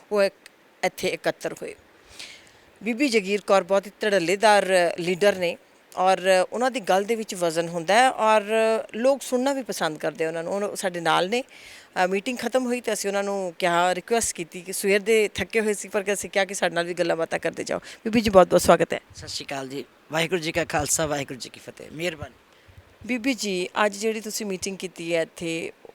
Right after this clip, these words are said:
Speaker 1: ਔਰ ਜੇ ਗੱਲ ਅਸੀਂ ਕਰੀਏ, ਤੁਸੀਂ ਤਾਂ ਖੈਰ ਬੁੱਧੀਜੀਵੀਆਂ ਨੂੰ ਇੱਥੇ ਬੁਲਾਇਆ ਸੀ, ਪਰ ਗੱਲ ਇੱਥੇ ਸ਼ੁਰੂ ਹੁੰਦੀ ਹੈ ਕਿ ਜਿਸ ਤਰੀਕੇ ਦੇ ਨਾਲ ਅੱਜ ਪੱਤਰ ਜਿਹੜੇ ਨੇ ਐਸ ਜੀ ਪੀ ਸੀ ਦਾ ਵੀ ਤੇ ਦੂਜੇ ਪਾਸੇ ਅਕਾਲੀ ਦਲ ਦਾ, ਦੋਨਾਂ ਦੇ ਜਿਹੜੇ ਅਕਾਲ ਤਖਤ ਤੇ ਉਹਨਾਂ ਨੇ ਆਪਣੇ ਸਪਸ਼ਟੀਕਰਨ ਦਿੱਤੇ ਸੀ,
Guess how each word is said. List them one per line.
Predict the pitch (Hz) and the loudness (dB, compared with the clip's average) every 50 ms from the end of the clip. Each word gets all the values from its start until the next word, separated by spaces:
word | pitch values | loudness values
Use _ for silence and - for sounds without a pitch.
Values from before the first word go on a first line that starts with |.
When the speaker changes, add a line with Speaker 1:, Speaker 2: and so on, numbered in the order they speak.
| _ - - | _ -4 0
Speaker 1:
ਔਰ | 185 180 180 | 0 0 0
ਜੇ | 175 170 165 196 | -2 -4 -6 -6
ਗੱਲ | 185 170 196 190 208 226 | 2 6 6 6 6 6
ਅਸੀਂ | 220 - 240 214 | 2 -2 -2 -2
ਕਰੀਏ, | - 185 160 156 156 160 | -2 -2 -2 -2 -4 -6
ਤੁਸੀਂ | - - 185 - - 190 | -8 -8 -10 -10 -6 -4
ਤਾਂ | 214 196 | -4 -4
ਖੈਰ | - - 196 175 | -2 -2 -2 -2
ਬੁੱਧੀਜੀਵੀਆਂ | 165 190 180 208 180 180 180 165 170 170 | -4 -6 -10 -10 -10 -10 -8 -6 -6 -6
ਨੂੰ | 175 175 | -6 -8
ਇੱਥੇ | - - | -10 -10
ਬੁਲਾਇਆ | 175 165 156 151 143 156 - | -8 -4 -2 -2 -2 -2 -4
ਸੀ, | - - - - - - - - - - _ _ - | -6 -10 -12 -14 -16 -20 -20 -20 -20 -20 _ _ 0
ਪਰ | 285 294 | 0 0
ਗੱਲ | 269 214 - 190 196 220 | 0 0 2 2 2 2
ਇੱਥੇ | 247 - - - 302 | 0 -4 -4 -4 -2
ਸ਼ੁਰੂ | 285 - 247 226 254 240 214 | -2 -2 -4 -6 -8 -6 -6
ਹੁੰਦੀ | 208 180 160 165 170 | -6 -6 -4 -4 -6
ਹੈ | 185 | -6
ਕਿ | - 240 | -6 -8
ਜਿਸ | 220 185 202 - | -8 -8 -8 -8
ਤਰੀਕੇ | - - 220 - - 233 | -8 -10 -10 -6 -4 -2
ਦੇ | 220 220 214 | -2 -2 -2
ਨਾਲ | 196 180 165 156 156 151 143 135 139 - _ _ _ _ _ _ _ - 202 | -2 -2 -2 0 -2 -2 -4 -6 -10 -12 _ _ _ _ _ _ _ 0 0
ਅੱਜ | 196 175 156 - | 0 0 -4 -6
ਪੱਤਰ | 156 - _ - - 220 _ - - 269 247 240 | -8 -8 _ -4 -6 -6 _ -2 -2 0 0 0
ਜਿਹੜੇ | 190 190 175 170 185 180 | 0 -2 -2 0 -2 -2
ਨੇ | 160 156 147 151 - - | -4 -4 -6 -6 -4 -4
ਐਸ | 165 156 151 | -4 -2 -4
ਜੀ | - 185 | -8 -8
ਪੀ | - 214 | -8 -6
ਸੀ | 196 - 226 | -6 -6 -4
ਦਾ | 208 220 220 214 | -2 -2 -2 -2
ਵੀ | 208 226 220 _ _ _ - - _ - | -2 -6 -14 _ _ _ -20 -14 _ -6
ਤੇ | 220 | -6
ਦੂਜੇ | 190 196 190 165 - 208 | -4 -4 -4 -4 -6 -4
ਪਾਸੇ | - - 208 202 - - 220 214 202 196 190 - - - - - - - | -2 -2 -2 -2 -2 -2 0 0 -2 -2 -6 -10 -18 -20 -20 -18 -16 -12
ਅਕਾਲੀ | 190 - 190 170 151 156 135 | -4 0 0 0 0 -2 -4
ਦਲ | - 92 110 101 | -6 -6 -8 -8
ਦਾ, | 80 - - _ _ _ _ _ _ - | -10 -12 -14 _ _ _ _ _ _ -6
ਦੋਨਾਂ | 180 214 240 254 277 285 285 | -2 0 2 4 4 2 2
ਦੇ | 262 269 | 2 -2
ਜਿਹੜੇ | 208 220 220 226 226 | -2 -2 0 0 0
ਅਕਾਲ | 214 - 185 175 170 165 | 0 0 2 2 0 0
ਤਖਤ | - - 220 - _ - | -2 -6 -8 -8 _ -6
ਤੇ | 233 | -4
ਉਹਨਾਂ | 226 220 233 | -2 -2 -2
ਨੇ | 233 226 | -2 -4
ਆਪਣੇ | 214 - 220 | -4 -6 -8
ਸਪਸ਼ਟੀਕਰਨ | 214 - - 240 220 - - 269 - 247 208 196 | -10 -8 -8 -8 -8 -6 -8 -6 -4 -4 -4 -4
ਦਿੱਤੇ | 175 151 - - - | -6 -10 -10 -10 -10
ਸੀ, | - - 175 - | -8 -10 -12 -12